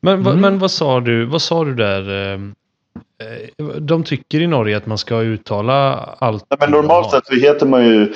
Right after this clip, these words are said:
Speaker 3: Stig Tore Moe Nilsen.
Speaker 1: Ja,
Speaker 3: Eh,
Speaker 1: ja, just det.
Speaker 3: och då, då säger man ju det.
Speaker 1: Ja, det gör man ju.
Speaker 3: Alltså, och, ja.
Speaker 2: De har inga hemliga mellannamn liksom.
Speaker 3: Nej, precis.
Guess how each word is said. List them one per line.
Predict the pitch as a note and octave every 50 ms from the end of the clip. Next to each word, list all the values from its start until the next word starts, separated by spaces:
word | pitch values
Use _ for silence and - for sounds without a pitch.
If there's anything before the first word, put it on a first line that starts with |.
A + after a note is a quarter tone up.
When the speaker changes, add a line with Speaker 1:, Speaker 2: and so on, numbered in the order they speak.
| - - - - -
Speaker 3:
Stig | - - - A#2+ A2+ G#2 A2+ - -
Tore | A2 G#2 G2+ G2+ G2+
Moe | G2+ G#2 G2 F#2+ G2 F#2+
Nilsen. | F#2+ G2 G2 F#2 F#2 - - - - - _ _ _ _ _ _ _ _ _ -
Speaker 1:
Ja, | A2 G#2+ A2+ B2 C3 B2 _ _ _ _ _ - -
Speaker 3:
Eh, | A2
Speaker 1:
ja, | G#2 G2+ G#2+ A#2 A#2
just | A2+ A#2 - -
det. | F#2 C#2+ - - _ _ _ _ _
Speaker 3:
och | - A2+ G#2+
då, | A#2 A2
då | A#2+ G#2+ A2+ C3 D3+ E3+ E3+ E3 D#3
säger | - - A#2 C3 F3+
man | G3+ G#3 E3
ju | G#2+
det. | - - F2 - - - - - - - _ _ - - - _ -
Speaker 1:
Ja, | G#2+ G#2+ A2
det | A2+ C3+
gör | B2 G#2
man | F#2 F2+ F#2
ju. | F2+ F#2 F#2 -
Speaker 3:
Alltså, | B2 B2 B2 - -
och, | C3+ C3 A#2+ - - _ _ _ _ _
ja. | - B2+ A#2+ G#2+ G2 F#2 - - - A#2+
Speaker 2:
De | D3 C#3+ C#3+
har | C#3+ E3+ F3 C#3+ D3+
inga | E3 D3 A#2
hemliga | A2+ B2 E3+ E3+ C#3+ A#2+ A2 G#2+ A2+ C3+ E3 E3+ E3+ D3 D#3
mellannamn | D#3+ E3 E3 D3+ A#2 F#2 G2 G2+ - - -
liksom. | - - - - -
Speaker 3:
Nej, | A2 A#2 B2 B2+
precis. | B2+ B2+ A#2+ - B2 A2 F#2+ - -